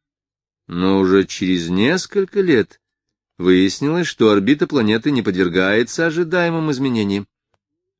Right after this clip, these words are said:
Вроде бы она постоянная, такая же постоянная, как орбиты планет нашей Солнечной системы. Повторенные на сей раз с максимальной точностью наблюдения и вычисления лишь подтвердили то, что уже было известно.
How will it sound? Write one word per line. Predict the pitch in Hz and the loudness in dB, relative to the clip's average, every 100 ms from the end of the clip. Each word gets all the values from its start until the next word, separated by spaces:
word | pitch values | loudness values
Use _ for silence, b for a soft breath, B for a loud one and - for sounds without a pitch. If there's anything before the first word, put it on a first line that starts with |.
| - | -16
Вроде | 85 156 135 | -4 -2 0
бы | 90 | -2
она | 82 | -4
постоянная, | - - 87 110 180 180 170 _ _ _ _ _ _ - | -6 -2 0 0 -4 -8 -12 _ _ _ _ _ _ -16
такая | 78 90 113 | -6 -2 0
же | 147 | -2
постоянная, | - - 175 139 110 | -8 -6 -4 -2 -4
как | 98 - | -4 -6
орбиты | 87 113 139 | -4 -4 -6
планет | 95 87 - | -6 -4 -4
нашей | - 95 - 120 | -4 -6 -6 -12
Солнечной | - 120 113 - 117 | -10 -10 -10 -12 -14
системы. | 113 - - 107 107 _ _ _ _ _ _ _ _ _ _ _ _ _ _ _ _ _ _ _ | -14 -14 -10 -10 -12 _ _ _ _ _ _ _ _ _ _ _ _ _ _ _ _ _ _ _
Повторенные | 104 113 113 143 180 190 190 190 185 | 0 2 4 6 8 6 4 4 4
на | 175 | 2
сей | - 175 170 | 2 4 4
раз | 170 165 | 2 0
с | - - | -4 -6
максимальной | 156 - 156 160 156 151 | -6 -2 0 0 2 0
точностью | - 156 - 165 - 156 | 4 2 2 -4 -4 -2
наблюдения | 139 127 117 139 139 | 0 0 2 4 4
и | 123 | 4
вычисления | 113 98 - 113 143 156 156 | 2 -2 0 4 4 4 0
лишь | 127 127 | 0 0
подтвердили | - 139 - 135 123 117 90 | -2 -6 -2 -2 2 2 2
то, | - 123 | 0 -2
что | 117 110 | -2 -4
уже | 107 101 | 0 0
было | 95 92 90 | 2 0 0
известно. | 82 85 - 87 | -2 -4 -4 -16